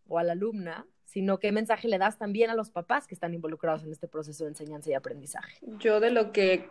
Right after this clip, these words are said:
Speaker 2: comentas, o sea, ¿qué, qué consejo le daría? Y siempre se los doy en todas las clases, es pregúntate para qué te sirve. O sea, son aprendizajes para la vida, ¿no? No solamente es,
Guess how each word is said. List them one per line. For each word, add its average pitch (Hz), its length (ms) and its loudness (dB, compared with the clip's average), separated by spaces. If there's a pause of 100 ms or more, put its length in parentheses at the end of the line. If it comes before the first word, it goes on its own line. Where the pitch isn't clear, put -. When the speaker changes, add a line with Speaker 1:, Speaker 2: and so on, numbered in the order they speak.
Speaker 2:
comentas, 214 680 6
o 247 60 4
sea, 190 220 6
¿qué, - 200 4
qué 254 120 0
consejo 254 380 6
le 226 160 8
daría? 214 600 8
Y 214 220 0
siempre 240 420 6
se 240 100 6
los 190 180 8
doy 202 220 8
en 208 140 6
todas 202 240 8
las 170 180 6
clases, 226 380 4
es 208 260 2
pregúntate 233 560 6
para 180 320 6
qué 190 120 0
te 208 200 2
sirve. 190 540 0 (340)
O 190 120 2
sea, 180 340 8
son 226 200 4
aprendizajes 220 640 2
para 214 340 8
la 190 180 8
vida, 185 280 4
¿no? 180 200 2
No 214 100 2
solamente 208 600 4
es, 208 120 -2